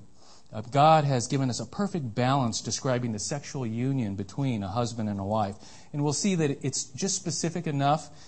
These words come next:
uh, to be helpful, eh, but it's sensitive enough not to be offensive in any way. And so this is characteristic of Arabic love poetry, something that's called a wasf. And it's, uh, their poems or songs of praise where one of the lovers describes the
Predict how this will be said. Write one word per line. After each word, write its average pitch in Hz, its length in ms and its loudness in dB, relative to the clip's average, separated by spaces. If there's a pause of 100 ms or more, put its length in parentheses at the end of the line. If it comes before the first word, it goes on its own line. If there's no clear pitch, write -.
(140)
uh, 113 120 0
to - 100 0
be 123 120 4
helpful, 151 640 4
eh, 123 140 -4
but 131 140 -6
it's 127 140 -6
sensitive 170 540 -2
enough 101 360 -8 (300)
not 131 300 0
to 143 60 0
be 127 340 2 (280)
offensive 135 600 2
in 107 100 0
any 107 140 0
way. 107 360 0 (300)
And 135 100 0
so 147 100 6
this 202 180 6
is 226 100 4
characteristic 147 920 -2
of 117 340 -2 (100)
Arabic 147 380 -2
love 120 380 -4
poetry, 95 520 -10 (140)
something 151 300 -6
that's 139 180 -4
called 123 260 -4
a 104 40 -4
wasf. 110 680 2 (400)
And 127 260 4
it's, 135 240 0
uh, 127 240 2
their 127 140 2
poems 165 540 4
or 123 80 2
songs 139 360 4
of 120 120 -2
praise 139 380 2
where 117 240 -2 (220)
one 160 180 0
of 180 60 0
the 180 80 0
lovers 143 460 -2
describes 143 680 0
the 127 160 0